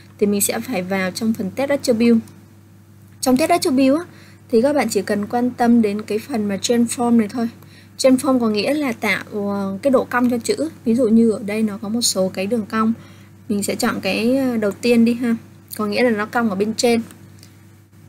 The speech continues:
Cái chữ này là sẽ cong, cong ở bên trên. Còn nếu mà các bạn chọn cái đường cong bên cạnh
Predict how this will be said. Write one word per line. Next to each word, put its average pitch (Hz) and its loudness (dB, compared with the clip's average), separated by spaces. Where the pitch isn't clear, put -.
Cái 226 -4
chữ 214 0
này 262 4
là 214 0
sẽ - -4
cong, 240 0
cong 233 0
ở 185 -2
bên 214 0
trên. 226 2
Còn 202 -4
nếu 202 2
mà 254 2
các 262 -2
bạn 240 0
chọn 196 -4
cái 208 -6
đường 226 -2
cong 226 0
bên 226 4
cạnh 220 -6